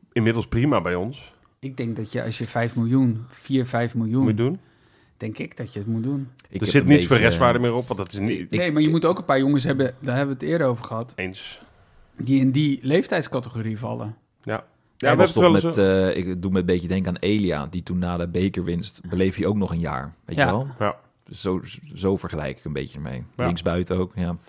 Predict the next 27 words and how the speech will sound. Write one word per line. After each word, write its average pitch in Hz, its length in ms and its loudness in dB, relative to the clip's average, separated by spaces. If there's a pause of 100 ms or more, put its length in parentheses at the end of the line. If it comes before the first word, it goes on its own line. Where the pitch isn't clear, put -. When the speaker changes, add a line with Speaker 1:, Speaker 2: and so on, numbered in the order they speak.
(360)
Speaker 1:
Ja, 139 320 6
en, 127 160 2
en, 117 220 -2
en, 120 360 -2
eh, 110 540 0
zeker 120 280 -2
in 107 60 -2
de 101 60 -10 (100)
puzzel 139 300 0
die 113 120 0
we 107 60 4
hadden, 110 240 4
met 107 100 0
name 104 220 0
aan 101 60 0
de 98 60 -2
buitenkant, 92 600 -4
eh, 90 60 -8 (640)
eh, 85 400 -8 (120)
dre-, 101 260 -4
eh, 98 560 -4 (240)
kwam 113 160 0
hij 104 120 4
bovendrijven 98 680 0
met 95 240 -10
Jan 101 240 0
Baks. - 360 -8